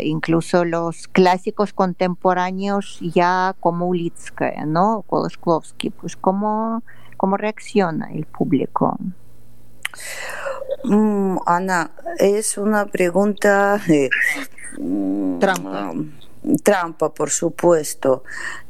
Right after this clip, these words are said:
Speaker 2: Eh, el público, o sea, si por el público cogemos unas personas reales que vemos en las presentaciones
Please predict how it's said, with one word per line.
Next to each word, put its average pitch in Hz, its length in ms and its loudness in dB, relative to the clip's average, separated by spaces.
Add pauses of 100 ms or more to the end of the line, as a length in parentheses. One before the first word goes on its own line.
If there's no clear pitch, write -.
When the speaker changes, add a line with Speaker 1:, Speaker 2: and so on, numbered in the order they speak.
(160)
Speaker 2:
Eh, 160 560 2 (120)
el 185 200 2
público, 220 880 2
o 175 80 -2
sea, 170 300 2
si 180 280 4
por 190 240 2
el 196 120 -2
público 240 500 2
cogemos 175 600 2
unas 180 280 0
personas 151 680 0
reales 151 560 4
que - 220 2
vemos 156 420 2
en 135 140 4
las 131 160 0
presentaciones 131 1200 2